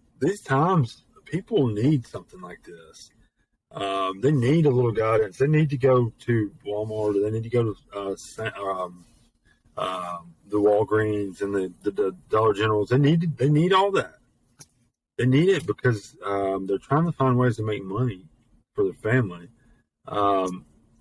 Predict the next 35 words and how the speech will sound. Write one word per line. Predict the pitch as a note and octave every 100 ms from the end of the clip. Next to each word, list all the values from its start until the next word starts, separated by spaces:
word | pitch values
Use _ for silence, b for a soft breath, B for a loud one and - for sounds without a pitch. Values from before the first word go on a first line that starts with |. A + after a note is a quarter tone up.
| _ _ _ _ A2
and | A2
it's, | A#2 A2 - -
it's | A#2+
getting | - D#3+ C3
more | A#2+ C#3+
and | D3
more | C3 B2+
serious, | - - G3+ A3 - - - G2
uh, | G2 G2+ G2 G2+
as | G#2 C3
each | B2
day | B2+ A2+
goes | A2
on, | G#2+ D3 B2 F2 - b b b -
uh, | G2+ A2
because | A#2+ - A#2+
our | C3
leadership | A#2 E3+ A3 - - -
is | E2+
that | - E3+
bad. | F2 E2+ E2 - D#3
Um, | - F#2+ F2+ F2 F2 _ _ _
and | G#2+
it's | A#2 -
not | C#3 D#3+
gonna | C#3 A#2
change. | - B2+ C#3 F#2 - - - _ -
I | G2
mean, | G2+
I | G#2
don't | A#2
know | G#2
how | A#2 G#2+
it | F2+
will. | B2 A#2+ F#2